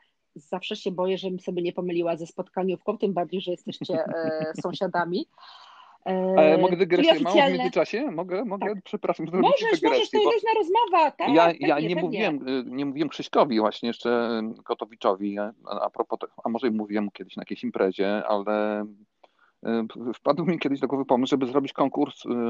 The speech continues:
Speaker 2: międzynarodowy albo nawet ogólnoświatowy, a na-, albo nawet ogól-, ogólnogalaktyczny. Konkurs win, winnic, y, których nazwa zaczyna się na sy, a kończy się na ówka.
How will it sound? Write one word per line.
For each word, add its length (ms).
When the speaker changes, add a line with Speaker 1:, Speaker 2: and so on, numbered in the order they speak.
Speaker 2:
międzynarodowy 840
albo 220
nawet 260
ogólnoświatowy, 560
a 60
na-, 100
albo 340
nawet 160
ogól-, 320
ogólnogalaktyczny. 1200
Konkurs 380
win, 360
winnic, 380
y, 140
których 320
nazwa 420
zaczyna 340
się 140
na 120
sy, 280
a 60
kończy 240
się 80
na 80
ówka. 380